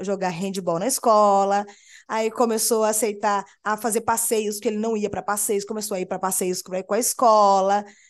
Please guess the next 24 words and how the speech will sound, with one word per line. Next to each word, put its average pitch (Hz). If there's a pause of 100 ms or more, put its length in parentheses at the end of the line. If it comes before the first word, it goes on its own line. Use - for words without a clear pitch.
(580)
e 240
ele 262
começou 254
a 240
aceitar 226 (160)
a 226
tia, 233 (320)
começou 233
a -
olhar 214
pra 226
família 214
dele 196
diferente, 226 (240)
mas 247
houve 370
um 320
processo 220
que 220 (280)
tivemos 240
que -
trabalhar 202
a 196
família, 254